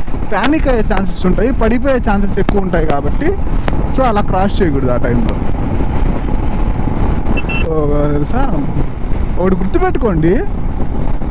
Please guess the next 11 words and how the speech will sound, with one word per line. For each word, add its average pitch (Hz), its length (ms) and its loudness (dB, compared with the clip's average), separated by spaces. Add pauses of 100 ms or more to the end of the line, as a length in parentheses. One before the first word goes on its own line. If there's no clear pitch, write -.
(1040)
రాత 233 400 0
రాసిన 269 520 0
దేవుడి 226 580 0
గీత 220 460 0
కానీ 208 240 2
మీరు 180 380 0
దాటి 190 520 0
మీ 202 300 2
గీత 220 360 0
మీరు 185 400 0
గీసుకున్నారంటే, 170 960 0